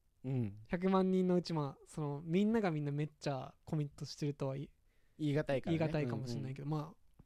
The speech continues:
Speaker 2: あ、わかんないけど、三割ぐらいだとしてさ。
Speaker 1: はいはいはいはい。
Speaker 2: 三割ぐらいがみんなさ、アメンボプラスのダルーでさ、寝落ちしてるわけじゃん。
Speaker 1: うん。うん。
Speaker 2: でも俺とかもマジで知らないわけよ。
Speaker 1: 知らないでしょうね。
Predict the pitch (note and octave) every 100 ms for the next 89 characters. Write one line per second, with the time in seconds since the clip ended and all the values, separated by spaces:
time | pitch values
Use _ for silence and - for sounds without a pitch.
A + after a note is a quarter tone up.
0 | - D#3 E3+ D#3 D3+ D3 D#3 D#3 D#3 D#3
1 | C#3+ C3+ C3+ - C#3+ C3+ C#3 C#3 A2 A#2+
2 | G#2+ A2 G#2 G#2 - - - - - -
3 | - G3+ G#3+ A3 G#3+ G3+ D#3 D3 D3+ E3
4 | - D3 D3 E3 F3+ F3+ E3 F3+ - C#3+
5 | D3 - D#3+ F#3 G3+ D#3 C#3+ C3+ B2+ -
6 | D#3+ F3 F3+ A#2 A#3 C4 - E3+ A#2+ -
7 | _ _ - C#3+ C#3 A2 A#2+ - _ _
8 | _ _ F3+ E3+ F#3 B3 C#4 F3+ D3 D#3+
9 | A#3 D4 B3+ E3+ D#3+ D#3 D3 B2 - -
10 | D3 D3+ D3 D3 A#2+ A2 G#2+ G#2 A2+ A#2+